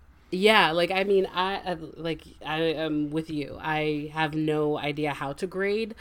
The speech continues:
<laughs> a, a golf swing, but that looked A plus to me. And I loved that it was, like, that Gritty swung and was, like, so into it that he lost his face shield and swung the,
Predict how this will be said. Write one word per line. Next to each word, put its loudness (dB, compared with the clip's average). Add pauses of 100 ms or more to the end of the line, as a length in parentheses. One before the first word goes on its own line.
(120)
<laughs> -20
a, 4
a 2
golf -2
swing, 0 (340)
but 2
that 0
looked 0 (100)
A 2
plus -8
to -10
me. -6 (100)
And 0 (340)
I 4
loved 2
that -2
it -2
was, -2 (120)
like, 0
that -4
Gritty -4
swung -2
and -2
was, -2
like, -2
so 0
into -4
it -4
that -6
he -4
lost -2
his -8
face -6
shield -14 (600)
and 0
swung 0
the, -2